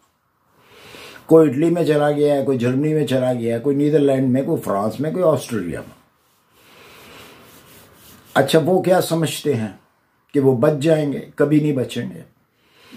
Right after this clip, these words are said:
जिन लोगों के फिंगरप्रिंट हुए हैं वीज़े को दौरान या एयरपोर्ट पे आकर, वो लोग डिपोर्ट किए जाएंगे। और जिन लोगों ने,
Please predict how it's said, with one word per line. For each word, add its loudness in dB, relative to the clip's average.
जिन 2
लोगों 6
के -2
फिंगरप्रिंट -6
हुए 4
हैं -2
वीज़े 2
को 4
दौरान 0
या 2
एयरपोर्ट 2
पे 0
आकर, -4
वो 6
लोग 4
डिपोर्ट 0
किए -2
जाएंगे। -14
और 2
जिन 4
लोगों 2
ने, -4